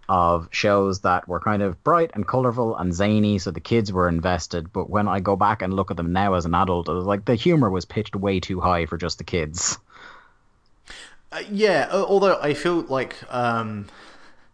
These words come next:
Speaker 2: Possibly the, uh, the, the most important, uh, person you've left out in terms of the, the voice actors there. Uh, James Cummings, who, um,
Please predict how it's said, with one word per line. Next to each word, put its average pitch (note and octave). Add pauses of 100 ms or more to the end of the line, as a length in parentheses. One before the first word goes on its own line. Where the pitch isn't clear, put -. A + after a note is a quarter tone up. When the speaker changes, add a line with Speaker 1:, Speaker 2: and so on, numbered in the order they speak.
(680)
Speaker 2:
Possibly D#3+
the, A2
uh, G2+
the, G#2
the G2+
most G#2
important, F#2+
uh, F#2
person F#2
you've F2
left F#2
out F2
in E2+
terms F2
of E2+
the, E2
the F2
voice F2+
actors E2
there. E2 (400)
Uh, F#2 (220)
James C#3
Cummings, D3+ (160)
who, F#2+
um, F2